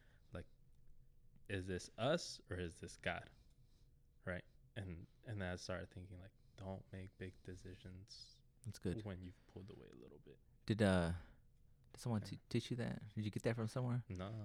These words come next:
Speaker 2: Fortune
Speaker 1: I,
Speaker 2: cookie?
Speaker 1: I
Speaker 2: Yeah.
Speaker 1: don't know.
Speaker 2: That's
Speaker 1: I,
Speaker 2: good.
Speaker 1: I mean, I,
Speaker 2: <laughs>
Speaker 1: no, I was just thinking,
Speaker 2: That's a
Speaker 1: I,
Speaker 2: good
Speaker 1: I,
Speaker 2: quote.
Speaker 1: I've
Speaker 2: Okay.
Speaker 1: been telling you, man, I, my, my mind's been,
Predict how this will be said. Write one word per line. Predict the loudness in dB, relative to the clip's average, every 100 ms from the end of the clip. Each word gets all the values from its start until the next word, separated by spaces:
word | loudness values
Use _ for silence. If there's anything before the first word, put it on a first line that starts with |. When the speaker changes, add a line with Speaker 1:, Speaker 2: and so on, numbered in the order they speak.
| 2
Speaker 2:
Fortune | 6 6 6
Speaker 1:
I, |
Speaker 2:
cookie? | 4 4 2 2
Speaker 1:
I |
Speaker 2:
Yeah. | 2
Speaker 1:
don't | 0
know. | -2 -8 -8 8
Speaker 2:
That's | 12 12
Speaker 1:
I, |
Speaker 2:
good. | 12 12 12 12 8
Speaker 1:
I | 10
mean, | 12
I, | 12
Speaker 2:
<laughs> | 12
Speaker 1:
no, |
I | 12 12
was | 10
just | 10
thinking, | 6 10
Speaker 2:
That's | 12
a | 12
Speaker 1:
I, |
Speaker 2:
good | 12
Speaker 1:
I, |
Speaker 2:
quote. | 12 12 12 6
Speaker 1:
I've | 8
Speaker 2:
Okay. | 10
Speaker 1:
been | 10
telling | 10 10 8
you, | 6
man, | 4
I, | 4
my, | 4 2
my | 2 0
mind's | 0 0
been, | 0 -2 -4